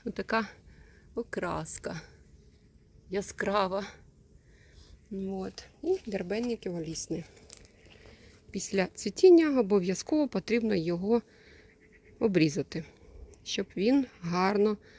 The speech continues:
квітував пізніше. А мені завжди шкода <laughs> обрізати його, тому що він такий гарний, і він там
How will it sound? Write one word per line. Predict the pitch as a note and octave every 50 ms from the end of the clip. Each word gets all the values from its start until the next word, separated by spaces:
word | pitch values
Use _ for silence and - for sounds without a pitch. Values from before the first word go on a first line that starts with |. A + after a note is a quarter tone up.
| - - - - - _ -
квітував | D#3+ D#3+ - D#3+ D#3 F3 F3+ F#3+ - - - - - - - - _ - - - - - - - -
пізніше. | - E3 D#3+ E3 E3 D#3 D#3 - - - - - - - - - - - - - - -
А | - -
мені | - F#3 F#3 G#3 A3+ A#3+ A3 - - - -
завжди | - F3+ G3+ G3+ G3 G3 F3+ - F3+ F#3 F3 - - - - - - - - - - -
шкода | - - - - C#4 A3 F#3 F3+ E3+ D#3+ D#3+
<laughs> | -
обрізати | - G3+ G3+ G3+ G#3+ G3+ G#3 C4 D4+ D#4+ - - A3
його, | F#3 - G#3 F#3 F3 - G3 E3 - - - - - - - - -
тому | _ - G#3+ A3 A3 A3
що | G#3 - - G#3 G3+ - - - - - - -
він | - G#3+ A3
такий | G3+ - G3+ - G#3+ A3
гарний, | G#3 B3+ C#4 C4+ B3 G3+ F#3 F#3 -
і | - G3+ G3 G3
він | F#3 G#3 A#3 A3+ G#3 - - - - - _ - - - G3 F3
там | - A#3+ A#3+ A#3+ -